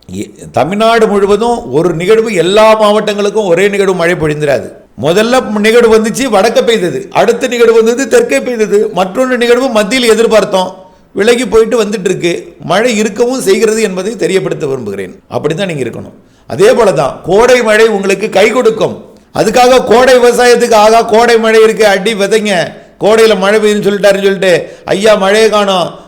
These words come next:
மழையை காணோம், காயுது, காயுது", அந்த மாதிரியும் பேசக்கூடாது. நீங்க கோடையில் மழை இருக்கிறன்னா சீரா உங்களுக்கு விதைக்கிற அன்னைக்கும் வளர்ற அன்னைக்கும்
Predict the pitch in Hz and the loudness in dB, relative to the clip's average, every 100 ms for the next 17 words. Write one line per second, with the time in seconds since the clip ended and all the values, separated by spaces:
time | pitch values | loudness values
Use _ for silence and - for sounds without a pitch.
0 | - 180 214 226 208 196 190 185 202 220 | -6 -2 2 2 2 -2 -2 0 2 2
1 | 202 190 202 202 185 - - - - _ | 0 2 2 2 0 -2 -8 -20 -20 _
2 | 110 120 156 170 170 170 170 185 220 - | -12 -6 -4 -2 -2 -2 -2 -2 -4 -4
3 | 165 165 165 147 123 90 - - - 139 | -4 -4 -4 -4 -4 -6 -12 -20 -10 -8
4 | 170 165 156 139 - - - 160 202 240 | -4 0 2 2 0 -10 -6 0 4 4
5 | 240 247 233 196 220 233 220 208 214 233 | 4 2 0 2 4 4 4 2 2 2
6 | 240 185 - - 208 233 226 233 240 233 | 2 0 -2 -6 -4 0 4 4 4 4
7 | 208 202 202 220 220 208 208 202 214 233 | 2 2 2 2 0 0 -2 0 0 -2
8 | - - - - 170 220 226 220 208 185 | -6 -18 -14 0 2 4 2 2 0 -2
9 | 214 226 | -2 -2